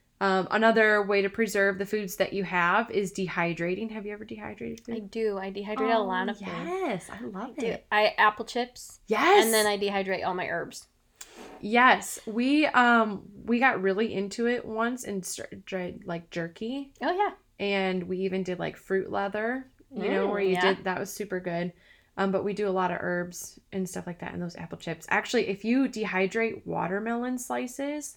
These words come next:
Speaker 1: like, thin watermelon, it's kind of like a chewy, like, leather. Oh, it's so good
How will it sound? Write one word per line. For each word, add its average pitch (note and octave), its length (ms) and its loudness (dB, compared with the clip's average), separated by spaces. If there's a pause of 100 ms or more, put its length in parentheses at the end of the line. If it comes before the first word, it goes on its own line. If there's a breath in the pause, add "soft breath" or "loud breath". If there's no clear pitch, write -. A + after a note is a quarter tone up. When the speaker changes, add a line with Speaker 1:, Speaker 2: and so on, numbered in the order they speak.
(120)
Speaker 1:
like, F#3 280 -8
thin G#3 440 -4
watermelon, G#3 520 -2 (380 soft breath)
it's G#3 240 -6
kind G3+ 280 -2
of A3+ 120 -2
like A3+ 180 -4
a F#3+ 60 -2
chewy, G3 880 -2 (560)
like, F#3 260 -4
leather. F3 540 -2
Oh, G3+ 160 6
it's - 180 -4
so - 360 -10 (320 loud breath)
good - 180 -18